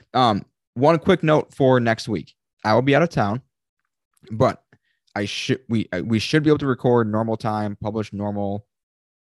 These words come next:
Everything should be as normal, but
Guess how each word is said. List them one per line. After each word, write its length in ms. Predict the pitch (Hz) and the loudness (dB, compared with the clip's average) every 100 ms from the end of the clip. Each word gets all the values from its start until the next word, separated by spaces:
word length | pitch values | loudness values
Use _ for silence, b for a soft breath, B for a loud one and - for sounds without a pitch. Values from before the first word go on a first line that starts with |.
| _ | _
Everything 320 | 120 131 143 117 | -4 -2 -2 -4
should 360 | - 135 120 | -2 -2 -2
be 240 | 113 113 110 | -4 -4 -6
as 220 | 98 107 | -8 -10
normal, 420 | 104 98 95 101 b b b _ | -10 -8 -8 -10 b b b _
but 320 | - 95 - | -2 0 -2